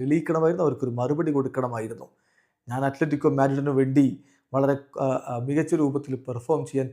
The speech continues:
തീരുമാനിച്ചു. കാരണം, അവരെന്നിൽ അർപ്പിച്ച വിശ്വാസവും എനിക്ക് കാത്തു സൂക്ഷിക്കണമായിരുന്നു.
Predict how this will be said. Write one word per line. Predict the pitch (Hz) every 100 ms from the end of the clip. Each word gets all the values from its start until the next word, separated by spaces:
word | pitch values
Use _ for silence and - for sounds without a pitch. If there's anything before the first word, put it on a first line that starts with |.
| -
തീരുമാനിച്ചു. | 170 180 151 135 139 139
കാരണം, | 143 143 143
അവരെന്നിൽ | 180 190 185 233 269 202
അർപ്പിച്ച | 175 170 160
വിശ്വാസവും | 143 139 165 160 143 127
എനിക്ക് | 127 123 117
കാത്തു | 120 117
സൂക്ഷിക്കണമായിരുന്നു. | 131 120 - 120 117 110 113 104 123